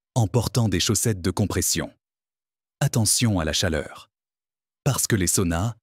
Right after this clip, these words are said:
les bains chauds et les rayons du soleil peuvent élargir vos veines, évitez-les autant que possible.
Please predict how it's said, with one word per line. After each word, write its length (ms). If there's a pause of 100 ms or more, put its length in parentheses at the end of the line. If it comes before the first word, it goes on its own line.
(380)
les 140
bains 180
chauds 380
et 80
les 120
rayons 280
du 100
soleil 380
peuvent 280
élargir 420
vos 140
veines, 440 (580)
évitez-les 640
autant 360
que 100
possible. 680